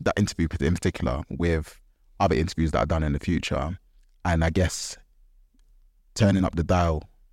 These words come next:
to a relevant volume depending on the culture or who I'm speaking to.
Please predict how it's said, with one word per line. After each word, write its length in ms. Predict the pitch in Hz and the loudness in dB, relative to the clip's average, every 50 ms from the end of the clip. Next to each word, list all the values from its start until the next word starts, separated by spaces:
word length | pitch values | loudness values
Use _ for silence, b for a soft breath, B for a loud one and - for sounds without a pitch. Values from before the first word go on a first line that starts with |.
| - - _ - - - _ - - - - - - - - _ _ _ _ _ - | -20 -20 _ -20 -20 -20 _ -20 -20 -20 -20 -20 -20 -20 -20 _ _ _ _ _ -2
to 160 | - 104 92 | 0 2 2
a 40 | 90 | 2
relevant 600 | 80 78 87 98 95 92 78 85 82 76 - - - _ _ - - - - _ _ _ - - - - _ _ - - _ _ _ _ _ - | 2 2 2 2 4 4 4 2 0 0 -2 -6 -12 _ _ -20 -20 -20 -20 _ _ _ -20 -20 -20 -20 _ _ -20 -20 _ _ _ _ _ -2
volume 520 | 98 90 98 95 85 78 76 73 71 - - - _ _ _ _ _ _ _ _ - | 2 4 4 4 4 4 2 0 -2 -4 -6 -12 _ _ _ _ _ _ _ _ -8
depending 420 | - - - - 92 90 87 85 | -6 -2 2 4 4 4 4 4
on 200 | 85 85 85 80 - | 4 4 2 2 0
the 80 | - 71 | -2 -2
culture 380 | - - 92 - - - - | 0 0 0 0 0 0 0
or 240 | 82 76 60 76 80 | 2 2 2 2 2
who 100 | 78 87 | 0 0
I'm 120 | 78 78 76 | 0 0 0
speaking 340 | - - 87 - - - | 0 0 -2 0 -2 -4
to. 140 | - - - | -4 -6 -8